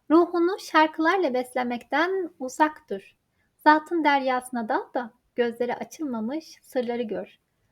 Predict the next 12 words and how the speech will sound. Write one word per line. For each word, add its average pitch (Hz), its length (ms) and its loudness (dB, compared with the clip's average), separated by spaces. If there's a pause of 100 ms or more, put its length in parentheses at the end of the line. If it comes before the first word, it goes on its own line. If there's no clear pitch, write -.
(340)
Ayrıca 370 360 6
sırlar 277 500 -2 (220)
belirsizce 285 640 -2
gözükür. - 580 -12 (380)
Manaların 277 680 0
ruhları 269 360 -6
ile 254 180 -4
gizlenmiş 233 680 -8
olarak." 208 540 -14 (2500)
Yemin 269 300 -2
ederim 220 380 -6
ki 214 280 -10